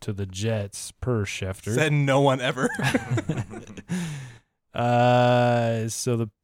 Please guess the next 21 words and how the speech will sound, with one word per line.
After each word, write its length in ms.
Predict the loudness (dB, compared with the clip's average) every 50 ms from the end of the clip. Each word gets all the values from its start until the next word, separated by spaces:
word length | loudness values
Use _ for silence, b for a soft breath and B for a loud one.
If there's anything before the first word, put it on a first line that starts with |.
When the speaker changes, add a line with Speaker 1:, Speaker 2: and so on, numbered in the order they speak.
| _ -20 -20 -20 _ _ _ -18 -16 -10 -6
Speaker 1:
he's 360 | -4 -2 -2 -2 -4 -6 -8 _ -20 _ -12 -6
being 240 | -2 0 0 0 0
traded 340 | 2 2 2 4 4 2 0
for 200 | 0 -2 -2 -2
a 80 | -2
conditional 480 | -4 -4 -4 -4 -4 -4 -4 -6 -6 -4
pick. 320 | -4 -2 -2 -4 -4 -6 -6
The 280 | -6 -4 -2 -2 -4 -4
conditional 360 | -4 -4 -4 -4 -6 -8 -8
pick 240 | -6 -6 -6 -6 -6
will 60 | -8
be 140 | -8 -6 -8
a 80 | -8 -8
six 420 | -8 -6 -4 -4 -4 -4 -4 -6
rounder 640 | -4 -4 -2 -2 0 -2 0 0 0 0 0 0
that 180 | 0 -2 -4 -4
could 220 | -4 -2 -2 -2
become 300 | -2 -4 -6 -4 -4 -4 -4
a 60 | -6
fifth 340 | -8 -6 -6 -6 -6 -4 -4
round, 460 | -4 -2 -2 -2 -2 -2 -4 -6